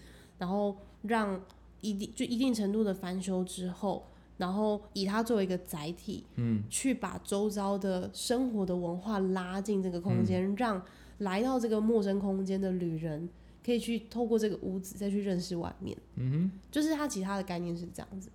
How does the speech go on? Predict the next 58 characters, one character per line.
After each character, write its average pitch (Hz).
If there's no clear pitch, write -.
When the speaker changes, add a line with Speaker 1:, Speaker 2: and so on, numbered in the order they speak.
Speaker 1:
所 339
以 330
屋 330
子 269
本 165
身 196
不 185
是 180
终 170
点， 185
它 226
不 190
是 202
住 208
宿 185
的 -
终 170
点， -
它 254
是 277
住 254
宿 220
的 -
理 220
解 233
的 -
起 -
点。 -
Speaker 2:
嗯。 107
Speaker 1:
然 196
后， 247
呃， 190
台 285
南 339
就 339
刚 302
好 226
就 185
是 226
有 175
这 -
样 185
这 190
么 175
多 170
的 -
空 233
间， 208
就 277
其 277
实 262
嘉 262
义 262
有 196
很 160
多， 165
然 165
后 196